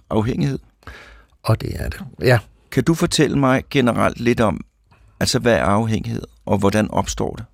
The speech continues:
Speaker 2: Ja, og når det nu er tobak, vi skal tale om, så kunne jeg godt tænke mig lige at starte med de helt unge.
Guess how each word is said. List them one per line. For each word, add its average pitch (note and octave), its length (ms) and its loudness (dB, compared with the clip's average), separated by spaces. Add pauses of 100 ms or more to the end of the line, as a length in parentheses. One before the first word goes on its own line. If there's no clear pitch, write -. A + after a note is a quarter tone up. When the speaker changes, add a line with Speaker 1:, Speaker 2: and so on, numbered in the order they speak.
(1200)
Speaker 2:
Ja, E2+ 200 2 (320)
og A2 100 4
når A2 100 6
det A#2 160 4
nu D3+ 180 6
er B2+ 160 4
tobak, G#2+ 500 0
vi A#2+ 60 -2
skal G#2+ 220 -4
tale E2+ 420 0
om, D2 260 -8 (600)
så A2 140 0
kunne A#2+ 140 4
jeg A2+ 100 6
godt A#2 180 4
tænke C3 240 2
mig C3+ 80 4
lige C3 160 4
at B2+ 60 4
starte B2 300 2
med C3 120 2
de A#2+ 120 0
helt C3 280 0
unge. A2+ 380 0